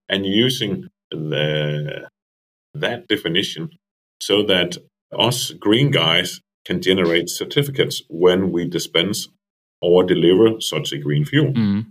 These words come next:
Speaker 2: Mm-hmm.
Speaker 1: And
Speaker 2: Mm-hmm.
Speaker 1: thereby we can,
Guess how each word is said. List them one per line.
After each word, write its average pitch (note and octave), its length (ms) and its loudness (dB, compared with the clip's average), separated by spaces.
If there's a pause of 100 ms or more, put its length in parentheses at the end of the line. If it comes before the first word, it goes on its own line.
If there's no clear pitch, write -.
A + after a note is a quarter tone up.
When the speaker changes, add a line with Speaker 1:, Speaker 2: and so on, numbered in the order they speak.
(300)
Speaker 2:
Mm-hmm. G2+ 180 0 (1200)
Speaker 1:
And G2 180 0
Speaker 2:
Mm-hmm. F#2 80 4
Speaker 1:
thereby F2 500 2
we F#2 240 2
can, E2+ 540 -2